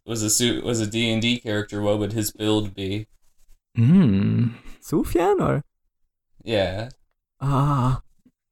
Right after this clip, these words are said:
Speaker 3: I mean, Bard is, like, the boring answer, right?
Speaker 1: Right. So he's an elven druid.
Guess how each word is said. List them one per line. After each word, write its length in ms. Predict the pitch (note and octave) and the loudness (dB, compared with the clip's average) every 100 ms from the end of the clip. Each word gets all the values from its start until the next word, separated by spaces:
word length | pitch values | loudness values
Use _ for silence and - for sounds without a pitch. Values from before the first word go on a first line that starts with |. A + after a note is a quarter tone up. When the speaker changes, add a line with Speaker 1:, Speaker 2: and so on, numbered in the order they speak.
| _ _ _ - | _ _ _ -6
Speaker 3:
I 80 | D3 | 0
mean, 140 | C#3+ B2 | 2 2
Bard 340 | D3 E3+ E3+ | 4 2 4
is, 160 | D#3 D3+ | 2 2
like, 200 | C3+ C3 | -2 -2
the 60 | |
boring 440 | B2+ B2 A2+ A#2 - | 0 2 2 -2 -6
answer, 320 | A#2+ A#2+ - | -8 -10 -12
right? 300 | - - B2+ - - _ _ - - | -10 -6 -6 -8 -20 _ _ -20 -18
Speaker 1:
Right. 380 | - G#2 F#2+ G2 - _ _ - - _ - - _ _ _ _ _ _ _ _ _ _ _ _ - | -4 0 0 -4 -12 _ _ -20 -20 _ -20 -20 _ _ _ _ _ _ _ _ _ _ _ _ -12
So 140 | C3 | -6
he's 200 | C3+ A#2 | -2 0
an 100 | A2 - | 0 0
elven 500 | A2 A2 A2+ G#2+ G#2 | 0 2 2 0 -2
druid. 680 | F#2+ G2+ G2+ G2+ F#2+ G2+ | -2 0 2 2 0 -2